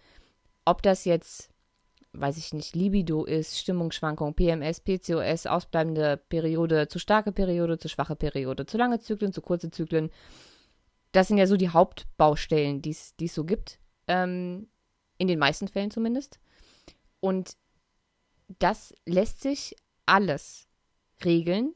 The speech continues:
solange man richtig nach der Ursache sucht. Und, ähm, ich glaube, ich werd wirklich nicht müde, das zu wiederholen.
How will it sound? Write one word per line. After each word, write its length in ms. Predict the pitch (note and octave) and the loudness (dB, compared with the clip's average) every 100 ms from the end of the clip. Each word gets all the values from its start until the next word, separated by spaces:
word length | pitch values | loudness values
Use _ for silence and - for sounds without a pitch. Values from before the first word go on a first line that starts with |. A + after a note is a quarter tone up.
| _ | _
solange 520 | - F#3+ E3+ D3+ E3 G3+ | -8 -2 4 4 4 0
man 320 | G#3+ B3+ D#4+ F4+ _ _ _ _ E3 | -2 -2 -4 -8 _ _ _ _ -2
richtig 400 | F#3+ - C4 G#3 | -2 -2 -4 -4
nach 120 | G#3 | -4
der 160 | G3+ | -4
Ursache 400 | G#3 A#3 F3+ - | 0 0 0 -4
sucht. 360 | D#3 C3+ - - _ _ _ _ - - | -10 -10 -12 -16 _ _ _ _ -10 -4
Und, 300 | F3 E3+ - E3 | -4 -4 -8 -6
ähm, 320 | E3+ E3+ F3 _ _ | -4 -6 -10 _ _
ich 140 | - - | -10 -2
glaube, 220 | F#3+ G3+ | -2 -2
ich 140 | G3 | -2
werd 220 | G3 F#3+ | -2 0
wirklich 260 | F#3+ G#3+ A3 | -4 -2 -4
nicht 140 | G3+ | -2
müde, 240 | G3+ A3+ A3+ | 2 2 2
das 220 | F3 - | 0 -2
zu 140 | F3 | -4
wiederholen. 500 | E3+ D#3 F#3 G3 F3+ | -2 0 2 2 0